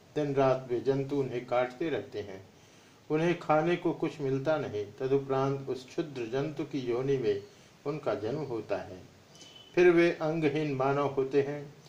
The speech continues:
जो दंड न देने योग्य व्यक्तियों अथवा ब्राह्मण को दंड देता है, वह बद्रदृष्ट नामक नरक कुंड में जाता है। उसमें कीड़े ही कीड़े रहते हैं, उसे कीड़े खाते हैं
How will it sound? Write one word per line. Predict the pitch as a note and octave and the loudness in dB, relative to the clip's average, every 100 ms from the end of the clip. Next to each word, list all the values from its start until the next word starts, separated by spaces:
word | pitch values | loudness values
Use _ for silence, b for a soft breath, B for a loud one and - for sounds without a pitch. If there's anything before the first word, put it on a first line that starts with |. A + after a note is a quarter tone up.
| B B - | B B -2
जो | C#3+ D3+ | 2 4
दंड | D3+ E3 E3 | 4 2 2
न | D#3 E3+ D#3 | 2 4 4
देने | D#3 D3+ D3+ | 2 2 4
योग्य | C#3+ D#3 D3+ B2+ | 6 6 4 0
व्यक्तियों | C3 C3 - D#3 B2+ - | 0 0 -2 0 0 0
अथवा | - - A#2+ | -4 2 2
ब्राह्मण | - B2 C3 C3+ E3+ | 2 0 0 0 -4
को | E3 B2 | 0 -2
दंड | G2 C3+ E3+ D3 | 0 -2 -2 -2
देता | A#2+ - G#2+ | -4 -2 0
है, | F#2+ G2 - - B B B B - | 0 -2 -8 -16 B B B B -4
वह | C3 E3 | 2 4
बद्रदृष्ट | D3 D#3 D#3 D#3 C#3+ C3 D3 - - G#2 - A#2+ | 6 6 6 4 2 2 0 0 -10 -10 -12 -6
नामक | A#2+ B2+ B2+ B2+ | 2 4 4 2
नरक | B2+ B2 D#3 - | -2 0 -2 -2
कुंड | C#3 A#2+ A2+ | -4 -4 -6
में | A2+ | -4
जाता | G#2 G2 G#2 | 0 0 0
है। | F#2+ F#2 F2+ - - B B B B B D#3 | -4 -6 -14 -20 -20 B B B B B -2
उसमें | D#3 F3 E3+ E3+ | 0 2 0 2
कीड़े | E3 E3 F#3 | 4 6 6
ही | D#3+ | 4
कीड़े | D#3 C3 B2+ D3+ | -2 -2 2 4
रहते | B2 G#2 - | 2 0 -6
हैं, | G#2 F#2+ F#2 - - - | -8 -8 -12 -16 -12 -8
उसे | C3+ D#3 | -2 0
कीड़े | D3 D#3+ E3 E3+ | 0 2 2 2
खाते | E3 C3+ B2+ D3 | 2 0 0 0
हैं | C#3 D3 D#3 D#3+ | -4 -4 -8 -10